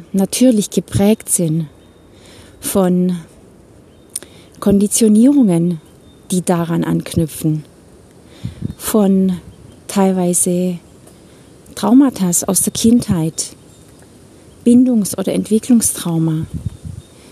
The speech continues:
dass wir sechzig bis achtzigtausend Gedanken am Tag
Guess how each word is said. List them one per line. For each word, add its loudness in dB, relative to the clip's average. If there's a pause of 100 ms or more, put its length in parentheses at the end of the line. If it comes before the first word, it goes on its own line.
(640)
dass 0
wir 2 (1600)
sechzig -4 (120)
bis -2
achtzigtausend -2
Gedanken 0
am -2
Tag 0